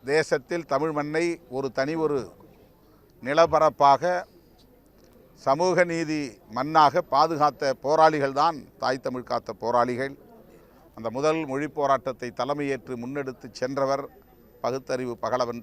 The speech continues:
தந்தை பெரியார். தந்தை பெரியாருக்கு எதிராக இங்கே அவதூறுகள்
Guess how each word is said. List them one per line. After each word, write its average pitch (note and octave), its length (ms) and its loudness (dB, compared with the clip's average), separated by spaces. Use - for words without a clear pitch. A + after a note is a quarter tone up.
தந்தை A2 240 -6
பெரியார். C3+ 440 6
தந்தை D#3 260 2
பெரியாருக்கு F#3+ 680 8
எதிராக F3+ 320 6
இங்கே E3 240 4
அவதூறுகள் E3+ 600 4